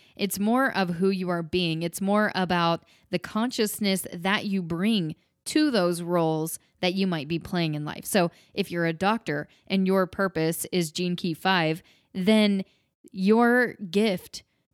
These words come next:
to humanity might be deeply grounded in being patient.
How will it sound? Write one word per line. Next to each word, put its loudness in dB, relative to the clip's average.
to 6
humanity 2
might 0
be 2
deeply -2
grounded 0
in 0
being 0
patient. -6